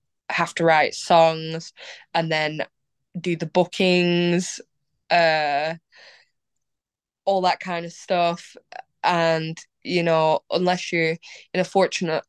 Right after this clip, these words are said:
enough position to have management or have a team behind you or a label, um,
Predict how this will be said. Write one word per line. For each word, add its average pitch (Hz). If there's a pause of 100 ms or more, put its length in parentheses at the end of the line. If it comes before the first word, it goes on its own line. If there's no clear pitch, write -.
(120)
enough 170
position 165
to -
have 165
management 165
or 156
have 165
a -
team 170
behind 160
you 160
or 151
a 151
label, 160 (520)
um, 160